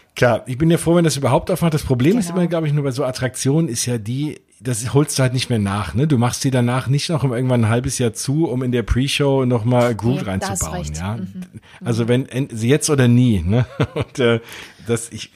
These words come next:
Speaker 1: das wissen die natürlich auch, deswegen glaube ich am Ende, dass sie schon was Tolles bauen werden.
Speaker 2: Ja,
Speaker 1: Ja,
Speaker 2: das wird,
Speaker 1: aber
Speaker 2: das wird auch so super. Hauptsache, sie haben einen Groot und einen Animatronic von Rocket und dann, ne, <laughs> alles,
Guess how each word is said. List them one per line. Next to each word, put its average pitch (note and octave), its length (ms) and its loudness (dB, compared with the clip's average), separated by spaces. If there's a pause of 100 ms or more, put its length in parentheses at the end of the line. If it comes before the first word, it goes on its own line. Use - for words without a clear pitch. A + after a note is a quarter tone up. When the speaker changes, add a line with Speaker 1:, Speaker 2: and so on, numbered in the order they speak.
(140)
Speaker 1:
das A#2 200 -4
wissen B2+ 240 0
die A#2+ 80 2
natürlich A#2+ 500 0
auch, A#2+ 160 2
deswegen A2 380 -2
glaube G#2 240 0
ich A#2 100 -4
am G#2+ 80 -6
Ende, A2 340 -2
dass G#2 200 -4
sie A2+ 80 -4
schon B2 340 4 (300)
was G2+ 140 -2
Tolles A2+ 280 2
bauen F2 300 0
werden. D2 320 -6
Speaker 2:
Ja, G#3 140 0
Speaker 1:
Ja, G#3 40 -2
Speaker 2:
das - 220 -2
wird, - 200 -6
Speaker 1:
aber D#3+ 200 -6
Speaker 2:
das F#3 160 0
wird C#4+ 140 -2
auch G3 100 0
so - 220 -8
super. F3 380 -14 (200)
Hauptsache, A#3 360 0
sie G#3 140 -2
haben G#3 180 0
einen G3+ 160 -6
Groot D#4 360 2
und B3 240 -8
einen A#3+ 80 -6
Animatronic A#3+ 720 -4
von G#3+ 240 -8
Rocket C4 420 2
und A3 220 0
dann, G#3+ 240 2
ne, A#3+ 220 -4
<laughs> - 40 -8
alles, - 560 -4